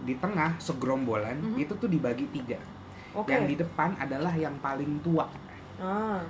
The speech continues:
Speaker 1: Karena jalannya paling lamban. Nah,
Speaker 2: Oke.
Speaker 1: kalau dia ditaruh di tengah atau di belakang, dia akan ketinggalan,
Speaker 2: Hmm.
Speaker 1: akan bikin impact yang lain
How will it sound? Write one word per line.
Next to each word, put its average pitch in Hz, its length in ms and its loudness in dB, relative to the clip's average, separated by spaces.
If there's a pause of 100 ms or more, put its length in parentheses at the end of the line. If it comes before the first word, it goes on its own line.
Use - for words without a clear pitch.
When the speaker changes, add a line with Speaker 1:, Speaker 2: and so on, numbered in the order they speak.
(120)
Speaker 1:
Karena 117 580 0 (920)
jalannya 135 560 2
paling 120 320 0
lamban. 107 420 -2 (400)
Nah, - 80 -4
Speaker 2:
Oke. 220 240 -2
Speaker 1:
kalau 214 300 4
dia 226 160 2
ditaruh 131 340 -2
di 113 140 -4
tengah 135 340 -2
atau 123 220 -4
di 110 100 -4
belakang, 127 540 -2
dia 156 180 0
akan 139 240 -4
ketinggalan, 107 640 -4
Speaker 2:
Hmm. 233 240 0
Speaker 1:
akan 202 280 4
bikin 123 280 -2
impact 120 480 -6
yang 110 160 -8
lain 104 240 -6